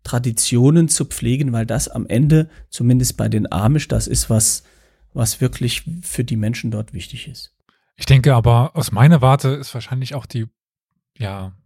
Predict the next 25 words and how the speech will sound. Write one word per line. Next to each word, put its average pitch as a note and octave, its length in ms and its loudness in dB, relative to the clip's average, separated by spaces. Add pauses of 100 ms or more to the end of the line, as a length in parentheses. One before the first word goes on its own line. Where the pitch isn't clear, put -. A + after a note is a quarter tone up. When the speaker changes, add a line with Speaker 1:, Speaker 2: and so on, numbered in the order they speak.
Speaker 2:
Position A2+ 440 0
der A2+ 120 0
Familie C3 480 4
wichtig, C3 420 0 (1000)
das A2 200 -6
Gewohnte. B2 680 4 (160)
Also A#2+ 200 -6
ein A2+ 120 -2
Mensch A2+ 280 2
ist A2+ 80 -8
ja B2 80 -4
ein A#2+ 100 -2
Gewohnheitstier. A2 880 2
Also G#2+ 320 -6 (240)
wahrscheinlich C3 640 2
auch B2+ 280 0 (560)
ist - 200 -12
es B2+ 140 -6
einfach B2+ 320 -4
für B2+ 100 -6
die A2+ 100 -2
Menschen A#2+ 340 0
schwierig, C3+ 480 2
da G#2+ 120 -2
rauszugehen. G2+ 840 -4